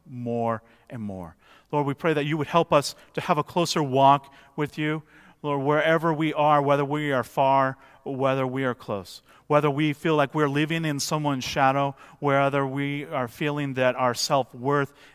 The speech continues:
is impacted, Lord, help us to work through that. Help us to have your strength. Help us to be drawn to you, that you would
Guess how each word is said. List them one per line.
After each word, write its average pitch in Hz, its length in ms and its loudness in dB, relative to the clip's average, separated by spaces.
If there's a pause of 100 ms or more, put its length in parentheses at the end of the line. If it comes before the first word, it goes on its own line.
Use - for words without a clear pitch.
is 127 440 -4
impacted, 143 680 -4 (300)
Lord, 156 300 0 (520)
help 165 280 -4
us 160 140 -4
to 151 120 -6
work 135 300 -4
through 135 240 -8
that. 101 260 -10 (420)
Help - 280 -8
us 143 120 -8
to - 80 -10
have 143 300 -4
your 135 100 -8
strength. 120 460 -8 (280)
Help - 240 -10
us 160 160 -8
to 151 140 -8 (220)
be 139 120 -10
drawn 139 580 2
to - 140 -18
you, 78 220 -20 (480)
that 113 140 -10
you 135 180 -8
would 123 220 -8